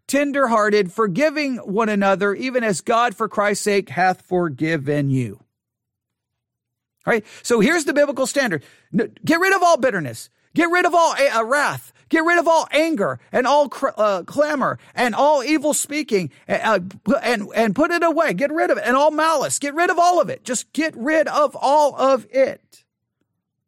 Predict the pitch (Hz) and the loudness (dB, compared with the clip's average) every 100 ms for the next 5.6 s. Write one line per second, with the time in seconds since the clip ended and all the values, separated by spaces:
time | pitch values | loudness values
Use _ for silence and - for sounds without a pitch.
0 | _ _ _ - 262 202 311 - - 233 | _ _ _ -2 -2 0 -4 -2 -4 -2
1 | 320 302 - 285 - 285 285 254 110 143 | -2 -4 -6 -8 -6 -4 -2 -2 -6 -12
2 | _ _ _ _ _ _ - - - 196 | _ _ _ _ _ _ -20 -12 -6 -4
3 | 196 190 - 175 170 131 - _ _ _ | -2 -2 -4 -4 -4 -8 -14 _ _ _
4 | _ _ - 180 214 226 226 - 202 208 | _ _ -6 -2 -2 -2 -6 -2 -2 0
5 | 202 196 240 262 165 | -2 -2 -6 -10 -10